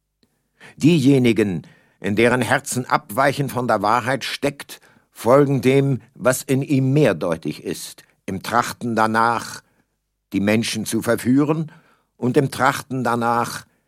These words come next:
es eigener Deutung zu unterziehen. Um seine Deutung aber weiß niemand außer Gott. Diejenigen, die im Wissen fest gegründet sind, sagen,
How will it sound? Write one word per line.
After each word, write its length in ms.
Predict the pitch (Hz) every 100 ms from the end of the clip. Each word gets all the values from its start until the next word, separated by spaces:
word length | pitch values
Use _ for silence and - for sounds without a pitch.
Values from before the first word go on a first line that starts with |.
| _ -
es 220 | 98 - -
eigener 500 | 107 113 107 107 101
Deutung 560 | 82 113 107 110 95
zu 180 | - -
unterziehen. 760 | 110 92 90 - 87 69 69 - _ _ _ _ _ _ _ _ - -
Um 160 | - 123
seine 260 | 131 147 123
Deutung 460 | 139 175 170 170
aber 200 | 156 151
weiß 240 | 135 147 104
niemand 540 | 123 147 139 131 -
außer 300 | 113 113 120
Gott. 440 | 107 90 - - - _ _ _ _ _ _ _ _ _ _ _ - -
Diejenigen, 680 | 160 180 170 151 135 123
die 160 | 117 156
im 160 | 139
Wissen 320 | 117 - 170 156
fest 400 | 156 - - -
gegründet 600 | 131 123 175 233 180 -
sind, 320 | 127 107 -
sagen, 640 | 90 120 127 127 110 101